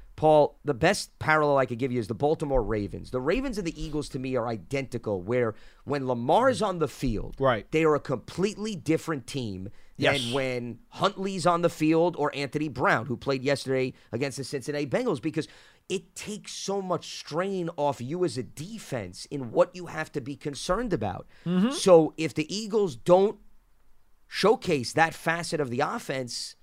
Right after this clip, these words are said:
Speaker 1: hmm, and you take away the Eagles' rushing attack, and now you become more of a pass-happy team from Philadelphia's perspective, you know, maybe you have a little bit more of a chance to contain them.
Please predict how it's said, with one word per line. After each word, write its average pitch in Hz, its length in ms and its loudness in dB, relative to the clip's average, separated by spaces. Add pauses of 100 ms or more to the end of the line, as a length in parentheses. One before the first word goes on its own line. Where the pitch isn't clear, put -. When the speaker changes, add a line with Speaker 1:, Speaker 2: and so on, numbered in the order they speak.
(200)
Speaker 1:
hmm, - 160 -12 (600)
and 123 180 -6
you 175 100 -2
take 190 240 0
away 190 180 4
the 165 140 0
Eagles' 170 280 -2
rushing 202 320 2
attack, 127 480 0
and 120 100 -4
now 143 160 2
you 185 180 -4
become 175 460 0
more 160 300 4
of 139 100 0
a 131 60 4
pass-happy 165 960 -6
team 202 400 -8
from 131 180 -4
Philadelphia's 156 640 0
perspective, 131 760 -2 (460)
you - 80 -18
know, 156 80 -10
maybe 143 340 -4
you 180 100 -4
have 147 200 2
a 175 40 4
little 151 220 4
bit 170 140 -2
more 143 180 2
of 151 60 -6
a 170 40 -2
chance 135 360 -4
to 170 80 -6
contain 180 380 0
them. - 200 -14